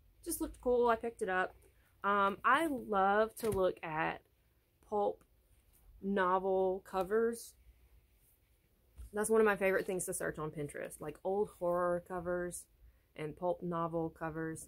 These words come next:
I just think the artwork is so cool. So this is Rebecca by Daphne du Maurier, I think is how you say that. Sorry if I butchered it. Um, I think I got this one from the library sale.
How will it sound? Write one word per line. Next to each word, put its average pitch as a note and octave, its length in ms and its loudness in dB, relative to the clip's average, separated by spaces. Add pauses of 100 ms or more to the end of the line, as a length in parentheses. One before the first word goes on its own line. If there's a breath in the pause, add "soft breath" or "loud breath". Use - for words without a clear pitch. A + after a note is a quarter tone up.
I E3 80 -8
just F3 140 -8
think F3+ 220 -8
the F3 180 -4
artwork D#3 420 -6
is E3 100 -10
so D3+ 340 -8
cool. D#3 280 -10 (600 soft breath)
So - 340 2
this A3+ 220 0
is A3+ 240 4
Rebecca B3+ 560 0
by F3 240 2
Daphne F3 880 -4
du D#3+ 60 -10
Maurier, A#3+ 840 -6
I - 100 -18
think D#4+ 160 -20 (100)
is F4 160 -20
how E4+ 140 -12
you E4 100 -10
say E4 300 -12
that. E4 340 -6
Sorry A#3 180 -6
if A3 80 -8
I A3 40 -4
butchered F3 300 -2
it. - 180 -2 (380 loud breath)
Um, G3 420 2
I A3+ 120 -2
think G#4 220 -2
I G#4 40 2
got E4 160 2
this C4+ 120 -4
one C4 160 0
from A#3+ 160 -2
the G3+ 100 2
library G3+ 500 0
sale. G#3+ 440 0